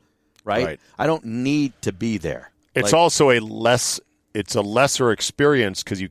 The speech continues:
Speaker 2: can't watch the network feed.
Speaker 1: Right.
Speaker 2: And they might say, "Oh, but you can look it on, you can watch on your phone."
Speaker 1: Mm-hmm.
Speaker 2: Nah,
Speaker 1: Mm-hmm.
Speaker 2: you can't really.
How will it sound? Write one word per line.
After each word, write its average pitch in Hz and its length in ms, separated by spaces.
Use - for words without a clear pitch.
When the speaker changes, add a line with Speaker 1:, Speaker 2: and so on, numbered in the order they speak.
Speaker 2:
can't 110 420
watch 98 380
the 95 100
network 101 640
feed. 67 400
Speaker 1:
Right. 110 280
Speaker 2:
And 123 140
they 135 80
might 135 240
say, 123 200
"Oh, 165 260
but 113 240
you 107 100
can 101 220
look 101 240
it 98 80
on, 95 320
you 95 100
can 95 140
watch 90 260
on 85 80
your 80 100
phone." 71 380
Speaker 1:
Mm-hmm. 131 180
Speaker 2:
Nah, 131 360
Speaker 1:
Mm-hmm. 120 100
Speaker 2:
you 117 100
can't 117 500
really. 95 500